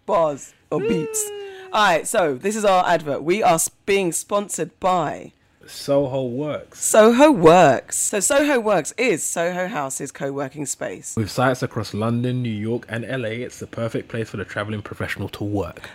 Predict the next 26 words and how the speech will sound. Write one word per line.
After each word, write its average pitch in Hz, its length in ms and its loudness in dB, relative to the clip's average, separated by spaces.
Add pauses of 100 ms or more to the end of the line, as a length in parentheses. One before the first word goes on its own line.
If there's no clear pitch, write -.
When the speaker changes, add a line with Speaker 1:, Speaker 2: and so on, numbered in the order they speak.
Speaker 1:
Membership 208 500 2
grants 165 340 2
you 160 60 -4
access - 380 -4
to - 100 -8
all 196 240 0
their 214 140 2
global 151 340 0
sites 135 360 -4
where 143 100 -2
podcast 214 520 -4
equipment, 143 460 -4 (240)
meeting 180 340 2
and 190 100 -2
screening 151 420 2
rooms 143 340 0
are 143 180 2
available 147 440 -2
for 156 180 -6
hire. 135 400 -4
Speaker 2:
To 131 140 0
view 127 280 6
locations 156 560 2
and 135 80 2
apply, 120 500 -4
visit 110 440 -4